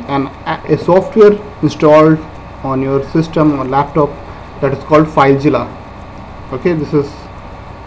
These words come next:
very small software, and download and install it. And after that, now on your mobile phone, just install this app from Play Store called Software Data Cable and, uh, open it.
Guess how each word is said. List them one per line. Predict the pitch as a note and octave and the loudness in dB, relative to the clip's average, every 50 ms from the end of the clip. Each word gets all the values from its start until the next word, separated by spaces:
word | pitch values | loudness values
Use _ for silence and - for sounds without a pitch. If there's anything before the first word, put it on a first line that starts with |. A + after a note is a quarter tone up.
| - - - - - - - | -16 -16 -18 -16 -16 -14 -6
very | - C#3 C#3+ D3+ D#3+ | 0 2 4 4 4
small | D#3+ D#3+ D3+ D3+ D#3+ D#3 | 4 4 4 6 4 4
software, | - D#3 C#3 C3 - D#3 D#3 F3+ - - F#3 | 4 0 -2 0 0 0 0 0 0 -4 -6
and | D#3+ C3+ C3 B2+ B2+ B2+ B2+ B2+ A#2+ - C3 | -6 -4 -4 -4 -4 -4 -6 -6 -6 -6 -4
download | B2 C3 C3+ C3+ D3 D#3+ D#3+ D3+ D3 | -2 0 2 4 4 6 6 4 4
and | C#3+ C#3+ C#3+ | 4 2 0
install | C#3 C#3 - - - D3+ C#3+ C#3+ | -2 -4 -6 -2 2 2 4 4
it. | E3+ A3 - - - - - - - - - - - | 2 2 0 -4 -8 -14 -14 -16 -16 -16 -18 -12 -10
And | B2+ B2+ | -6 -4
after | C#3+ E3+ - - - | -4 -4 -2 0 2
that, | D#3+ D3+ C#3 C3+ D3 C#3+ - - - - - - - _ _ _ _ _ - - _ _ - - _ _ _ _ - | 4 4 4 2 0 -4 -6 -12 -16 -16 -16 -18 -18 _ _ _ _ _ -20 -20 _ _ -20 -20 _ _ _ _ -4
now | C#3+ C#3+ C#3+ C#3+ D3 | -2 0 0 2 2
on | D3 C#3+ D3 | 2 2 2
your | C#3+ C#3 C3 | 2 0 0
mobile | C3 B2+ A#2+ B2+ C#3 D#3+ E3 | 0 0 0 0 0 0 0
phone, | E3+ - F#3 F#3 F3 D3 | -2 -4 -4 -2 -2 -2
just | C#3+ C#3 - D3 | -4 -4 -6 -8
install | C3+ - - - C#3+ C3+ | -8 -6 -4 -4 -2 -2
this | C3 C#3 C3+ - | -2 -2 -2 -2
app | C3+ C#3 E3 - - - _ - | -2 -2 -2 -2 -6 -14 _ -8
from | - C3 B2+ B2+ | -4 -4 -4 -4
Play | - C3+ C3+ C#3 | -2 -2 -2 -2
Store | C3+ - F3 F#3+ | -2 -4 -4 -6
called | F#3+ - C3+ B2+ B2+ | -4 -2 -2 -2 -2
Software | - - C3 C3 - D3+ C#3+ | -2 -4 -4 -2 -2 -4 -2
Data | C#3 C#3 C3+ D3 C#3+ | -2 -2 -2 -2 -2
Cable | - D#3 E3 G#3 C#4 - - _ - - - - - - - _ _ _ _ _ _ | -2 -4 -4 -4 -6 -8 -12 _ -20 -20 -20 -20 -20 -20 -20 _ _ _ _ _ _
and, | C3+ C3 B2 B2 B2 B2 B2 A#2+ A#2+ | -10 -8 -8 -8 -8 -8 -8 -6 -4
uh, | B2+ B2+ A#2+ - - - _ - - - - _ _ _ - | -4 -4 -4 -6 -8 -14 _ -20 -20 -20 -20 _ _ _ -18
open | C#3+ - - E3+ F#3 B3+ | -8 -4 -2 -2 0 -2
it. | - - - | -4 -6 -10